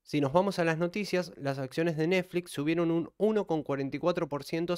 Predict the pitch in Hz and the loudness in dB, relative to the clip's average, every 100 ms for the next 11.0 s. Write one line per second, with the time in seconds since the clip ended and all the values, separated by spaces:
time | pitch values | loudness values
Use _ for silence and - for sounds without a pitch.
0 | - 143 131 127 - 147 165 202 190 180 | -4 -6 -4 -6 -2 0 2 4 2 2
1 | 190 - 170 156 160 170 180 170 - 143 | -4 -6 -6 -4 0 2 0 -4 -4 -4
2 | 135 143 160 160 160 160 160 170 131 123 | -2 0 2 4 4 2 0 -2 -4 -4
3 | 117 113 113 120 131 123 120 117 120 151 | -4 -4 -6 -6 -4 -6 -6 -6 -2 0
4 | 113 104 - _ - _ _ - 160 160 | 0 -4 -14 _ -20 _ _ 4 8 8
5 | 156 - 156 165 170 180 185 170 143 - | 6 0 2 2 4 4 6 4 0 -2
6 | 156 143 139 - 160 156 147 143 131 - | -2 -2 -4 -2 0 2 0 0 -2 -4
7 | 120 151 139 135 - 131 180 170 131 123 | -4 -4 -2 -6 -6 -4 0 2 2 0
8 | 131 147 147 165 170 160 135 123 - 123 | -2 -4 -2 0 2 2 0 -6 -4 0
9 | 127 139 151 139 147 160 - - - 135 | 0 2 2 2 -2 -4 -8 -8 0 4
10 | 139 139 131 131 127 131 135 135 123 120 | 6 4 2 0 0 0 0 0 0 -2